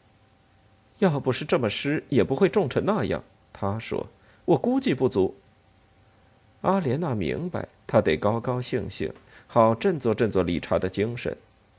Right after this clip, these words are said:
“这儿还有的是别的活呢。”他一边沿着泥泞的街道大步走着，一边说：“我们还能做什么呢？”阿莲娜没有立即回答。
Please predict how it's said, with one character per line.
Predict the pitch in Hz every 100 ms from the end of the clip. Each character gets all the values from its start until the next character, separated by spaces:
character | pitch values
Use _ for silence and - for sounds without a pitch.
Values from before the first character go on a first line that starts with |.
| _ _ _ -
“这 | 302
儿 | 196
还 | - 165
有 | 226 78
的 | - 135
是 | 320
别 | - 92
的 | 101
活 | - -
呢。” | 95 78 _ _ _ _ _ _ _ _ _ _ _ _ -
他 | 175
一 | 190 165
边 | 104 139 139
沿 | 92
着 | 123
泥 | 101 87 131
泞 | 123
的 | 92
街 | - 117
道 | 107 95
大 | 127 107
步 | - 87
走 | - 57 50 -
着， | 107 -
一 | 107 82
边 | 92 92
说 | 92 - - - _ _ _ _ _ _ _ _ -
：“我 | 151
们 | 131 -
还 | - 131 185
能 | 247
做 | 220 143
什 | -
么 | 87
呢？” | 98 107 - _ _ _ _ _ _ _ _ _ -
阿 | 139 170
莲 | 143
娜 | 160 135 107
没 | 101 160
有 | 143
立 | 120 107
即 | 92 85
回 | - 65
答。 | - 52